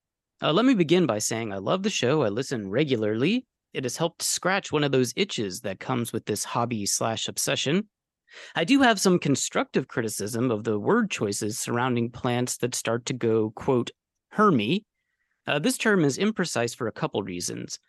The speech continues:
The more accurate term would be intersex plants or plants that display intersex traits. Uh, the reasoning behind this is that hermaphrodite would describe single flowers that have both male and female parts.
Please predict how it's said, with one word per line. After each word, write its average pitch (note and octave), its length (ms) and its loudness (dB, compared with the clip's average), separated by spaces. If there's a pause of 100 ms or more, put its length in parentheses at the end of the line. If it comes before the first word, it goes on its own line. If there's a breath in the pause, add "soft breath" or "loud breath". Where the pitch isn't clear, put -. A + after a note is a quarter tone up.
(260)
The - 60 -2
more C#3+ 260 2
accurate F3+ 520 2
term A#2 500 -2
would C3 260 0
be A#2 200 -2
intersex E3+ 760 -2
plants - 680 0
or D3+ 240 4
plants E3+ 400 -2
that D#3+ 180 -2
display C3 500 -2
intersex A#2+ 760 -4
traits. - 560 -4 (600)
Uh, C3+ 120 0
the C3+ 100 0
reasoning A3 400 4
behind C3+ 400 2
this F3 280 0 (360)
is C3+ 180 0
that C3 280 -2
hermaphrodite D3+ 680 0
would A#2 140 -6
describe A#2 500 -2
single G#3 400 2
flowers A2+ 640 0
that A#2+ 140 0
have A#2+ 280 -4
both B2 240 0
male B2 380 0
and C#3+ 240 -2
female A2 400 0
parts. - 560 -4